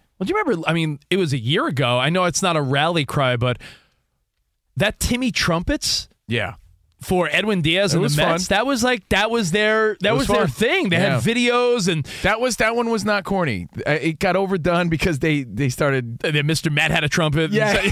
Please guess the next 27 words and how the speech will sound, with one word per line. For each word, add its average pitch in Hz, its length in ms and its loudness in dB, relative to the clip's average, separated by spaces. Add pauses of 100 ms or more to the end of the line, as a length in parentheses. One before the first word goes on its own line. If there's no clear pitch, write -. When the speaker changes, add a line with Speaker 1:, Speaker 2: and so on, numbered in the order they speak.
Speaker 1:
Yes, - 200 0
I 240 300 2
mean, 311 140 0
Speaker 2:
But 240 160 -2
Speaker 1:
so 214 240 2
Speaker 2:
it 226 60 0
was 240 140 2
cool. 240 300 2
I 175 140 2
did 185 160 0
like 175 260 0
it. 98 220 -4
Yeah. 101 220 -2 (200)
Speaker 1:
All 110 80 -2
right. 110 240 0
Uh, 127 440 0 (300)
let's 180 220 -2
say 226 120 2
what's 170 180 -2
up 160 160 0
to 170 160 -2
Paul 208 480 0
in 147 60 -2
Florida. 185 360 0
What's - 140 -2
up, 311 140 0
Paul? 262 340 0